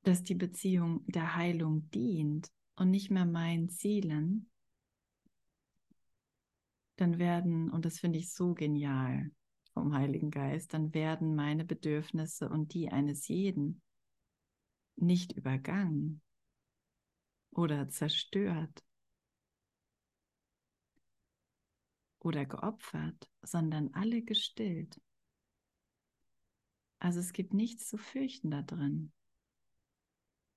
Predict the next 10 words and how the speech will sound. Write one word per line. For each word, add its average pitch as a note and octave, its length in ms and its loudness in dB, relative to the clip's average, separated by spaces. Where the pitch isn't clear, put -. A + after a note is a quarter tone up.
Das G3 200 -4
ist - 160 -6
sein F#3+ 280 2
Plan. E3 640 -2
Es - 140 -18
gibt F#3+ 220 -6
wirklich G3+ 320 0
nichts F#3 320 0
zu F#3+ 120 -6
fürchten. F3+ 840 -4